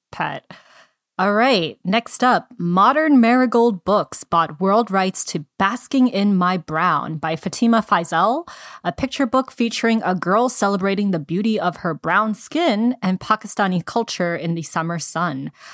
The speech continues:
The book will be illustrated by Pakistan-based artist Anine Shaikh.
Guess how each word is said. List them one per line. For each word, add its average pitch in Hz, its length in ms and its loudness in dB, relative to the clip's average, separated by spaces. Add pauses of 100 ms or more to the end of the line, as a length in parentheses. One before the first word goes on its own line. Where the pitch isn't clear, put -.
(180)
The 175 80 -4
book 214 300 0
will 240 120 4
be 202 180 -2
illustrated 214 580 -2
by 170 120 -2
Pakistan-based 185 1040 -2 (120)
artist 170 500 -4 (240)
Anine 214 480 4
Shaikh. 165 580 -6